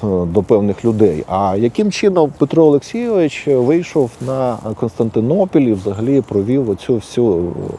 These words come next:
е, операцію з Томосом і з, е,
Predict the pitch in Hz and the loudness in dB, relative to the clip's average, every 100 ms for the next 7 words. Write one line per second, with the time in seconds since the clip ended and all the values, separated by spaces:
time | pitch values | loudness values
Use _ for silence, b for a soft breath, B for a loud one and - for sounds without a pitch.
0 | - - 82 - 90 B B B B B | -10 -8 -8 -8 -10 B B B B B
1 | B B B B B - - - - - | B B B B B -20 -20 -18 -18 -18
2 | - - - 113 139 123 - 143 147 - | -18 -6 2 4 6 4 2 2 2 0
3 | 120 - 180 170 151 - 147 139 120 123 | -4 0 2 2 0 -2 -2 -2 -2 0
4 | 127 113 - 120 113 110 | 0 -2 -6 2 4 4